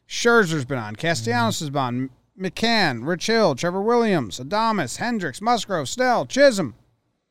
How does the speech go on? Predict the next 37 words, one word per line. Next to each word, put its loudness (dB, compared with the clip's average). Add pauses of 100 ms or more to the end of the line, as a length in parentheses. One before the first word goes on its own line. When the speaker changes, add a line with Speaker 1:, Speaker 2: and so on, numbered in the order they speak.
(460)
Speaker 1:
It's -6
awesome. 4
Episodes -2
are -4
released -2
Mondays 0
and -6
Thursdays 2
on -2
the 0
J 0
M 0 (360)
Baseball 0
YouTube 0
channel 0 (340)
or 6
wherever 4
you 2
listen -4
to -10
podcasts. -2
Chris -8
Rose -4
absolutely -8
kills 0
it, -4
so -8
go -2 (400)
check -6
out -2 (640)
the -4
show. -2 (100)
And -4
who's 4
the -6
pitcher, 2
Jake? 4